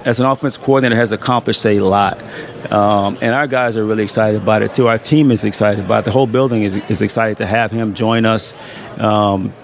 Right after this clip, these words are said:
his press conference, I mean, Terry McLaurin was there, Jahan Dotson was there, uh, Logan Thomas, a lot of our players showed up. They're excited about what he brings to the table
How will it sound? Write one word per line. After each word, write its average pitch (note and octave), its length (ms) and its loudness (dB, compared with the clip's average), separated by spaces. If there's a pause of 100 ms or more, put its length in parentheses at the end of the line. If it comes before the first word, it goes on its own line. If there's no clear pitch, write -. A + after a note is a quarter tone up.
(460)
his A2+ 120 2
press C3 300 0
conference, B2 500 -2
I A#2 120 0
mean, A2 260 0
Terry A#2 180 2
McLaurin A#2 500 2
was A2 160 2
there, A#2 460 4 (300)
Jahan A2+ 300 0
Dotson A#2+ 440 2
was A#2 140 2
there, A#2 500 2
uh, G#2+ 600 4
Logan A#2 280 2
Thomas, A#2 520 0
a A2+ 80 -2
lot A2+ 180 0
of A#2 80 -2
our A#2 120 -2
players A#2 320 2
showed A#2 320 4
up. A#2+ 180 0
They're E3 220 0
excited C3+ 360 0
about A2+ 260 0
what A#2 120 0
he A#2+ 80 0
brings A#2 280 0
to B2+ 120 0
the G#2 120 0
table G2+ 440 0